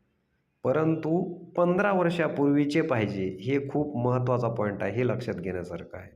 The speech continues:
कारण बऱ्याच जणांना ज्या महिलेचे, म, राशन कार्डमध्ये नाव आहे परंतु ते सात आठ वर्षापूर्वीचेच आहे, मतदान कार्ड पण सात आठ वर्षापूर्वीचंच आहे,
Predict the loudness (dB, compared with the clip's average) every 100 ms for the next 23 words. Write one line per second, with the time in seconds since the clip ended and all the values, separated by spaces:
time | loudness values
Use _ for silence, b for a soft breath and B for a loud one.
0 | _ _ B B B B B -2 0 2
1 | 2 2 2 0 2 0 0 -4 -8 -18
2 | -20 _ -16 -6 0 2 2 2 2 0
3 | 0 2 2 0 -2 0 2 0 -2 -2
4 | 0 2 0 0 0 0 0 2 2 2
5 | 2 0 0 0 -2 -4 -2 -2 0 0
6 | 0 0 0 0 -4 -4 -4 -4 -4 -2
7 | -2 -2 -2 -2 -2 0 0 0 0 0
8 | -2 0 -2 0 0 0 -2 -4 -6 -6
9 | -6 -6 -6 -4 -4 -6 -8